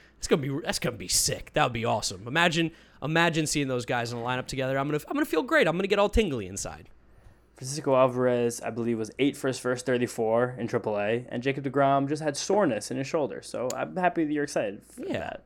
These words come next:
Speaker 1: of course, of course. I'm always
Speaker 2: Uh,
Speaker 1: excited. Gotta look to the
Speaker 2: can't believe
Speaker 1: future.
Speaker 2: you
Speaker 1: James, is
Speaker 2: can't
Speaker 1: there
Speaker 2: believe you
Speaker 1: any,
Speaker 2: said
Speaker 1: uh,
Speaker 2: that.
Speaker 1: anything in the mailbag that you particularly wanna, uh, shout out here?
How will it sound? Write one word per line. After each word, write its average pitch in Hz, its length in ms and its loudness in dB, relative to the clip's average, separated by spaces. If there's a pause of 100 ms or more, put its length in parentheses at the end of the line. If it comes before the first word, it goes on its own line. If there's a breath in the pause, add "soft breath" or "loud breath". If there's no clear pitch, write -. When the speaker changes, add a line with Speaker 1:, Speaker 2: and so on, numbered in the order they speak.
(140)
Speaker 1:
of 220 160 -6
course, - 320 2
of 156 120 -12
course. - 220 -2
I'm 180 100 0
always 208 220 4
Speaker 2:
Uh, 120 40 -2
Speaker 1:
excited. 98 460 -6
Gotta 180 140 0
look 185 140 -2
to - 80 -8
the 165 60 -2
Speaker 2:
can't 190 80 -6
believe 190 160 -4
Speaker 1:
future. 139 120 2
Speaker 2:
you 151 200 0
Speaker 1:
James, 123 120 -4
is - 60 -4
Speaker 2:
can't 117 100 0
Speaker 1:
there 131 100 2
Speaker 2:
believe 131 140 2
you 135 60 0
Speaker 1:
any, 135 60 0
Speaker 2:
said 131 100 2
Speaker 1:
uh, 127 180 2
Speaker 2:
that. 131 160 -10
Speaker 1:
anything 135 320 -2
in 135 60 0
the 131 80 -2
mailbag 135 420 0
that 120 140 -6
you 127 180 -4
particularly 151 460 -4
wanna, 147 340 -2
uh, 147 220 2
shout 156 320 0
out 156 160 -2
here? 170 240 -4